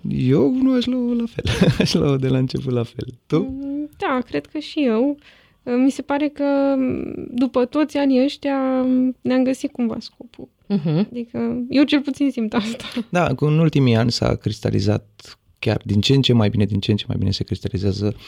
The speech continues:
Speaker 1: dar că, n-, pentru a ajunge aici a trebuit să trecem prin foarte multe lucruri, care lucrurile alea ne-au ajutat foarte mult.
Speaker 3: Mhm.
Speaker 1: Adică, m, fără ele, adică dacă ar fi să o iau de la început,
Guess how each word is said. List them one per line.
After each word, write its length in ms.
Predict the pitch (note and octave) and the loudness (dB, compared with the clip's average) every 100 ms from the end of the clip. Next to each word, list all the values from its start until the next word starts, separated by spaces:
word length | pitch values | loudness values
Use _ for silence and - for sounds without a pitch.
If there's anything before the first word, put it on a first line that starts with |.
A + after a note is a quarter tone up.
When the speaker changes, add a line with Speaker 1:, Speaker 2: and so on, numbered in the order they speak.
| - - | -16 -14
Speaker 1:
dar 280 | - B2 D#3 | -2 2 2
că, 280 | - E3 D#3 - | 2 0 0 -4
n-, 300 | C#3 C3+ B2+ A#2+ | -8 0 0 2
pentru 240 | B2 A#2 | 2 2
a 40 | A2 | 2
ajunge 280 | G#2+ D#3+ C#3 | 2 2 2
aici 160 | C3 | 2
a 60 | A#2+ | 0
trebuit 260 | A#2+ A#2+ C3 | -4 -4 -4
să 100 | - | -6
trecem 280 | A#2 A2+ | -6 -6
prin 140 | A2 G2 | -4 -6
foarte 300 | - A2 A2 | -6 -8 -4
multe 260 | G#2+ G2 | -4 -2
lucruri, 380 | G2+ A2 C#3 C#3 - - - - | -2 -2 0 -2 -4 -20 -20 -6
care 180 | B2+ B2+ | 2 4
lucrurile 340 | D3+ D#3 D3+ | 4 4 2
alea 240 | E3 F3 _ _ _ - - | 4 0 _ _ _ -8 0
ne-au 180 | B2+ | 4
ajutat 260 | B2 A2 A#2+ | 4 2 0
foarte 300 | - G2+ - | 0 -4 -2
mult. 340 | G#2 - - - | -4 -6 -12 -14
Speaker 3:
Mhm. 200 | A#3 E3 | -8 -4
Speaker 1:
Adică, 720 | E3+ A3+ A#2 A2 A#2 A2 A2 G#2+ | -2 -2 -2 0 2 4 2 0
m, 240 | A#2+ A#2+ G#2 - - - - B2+ A#2+ | -6 -4 -4 -8 -16 -18 -12 -4 -4
fără 220 | - D#3+ | 0 2
ele, 360 | D#3+ D#3+ D#3+ D#3 - - - - | 4 6 6 4 0 -20 -20 -6
adică 180 | C3+ C#3 | 0 2
dacă 180 | C#3 | 2
ar 60 | C3+ | 2
fi 80 | C3+ | 0
să 120 | - | 0
o 20 | |
iau 80 | C#3 | 2
de 40 | C3+ | 2
la 80 | C3 | 2
început, 440 | C3 C3+ D3 C#3+ | 2 0 -2 -6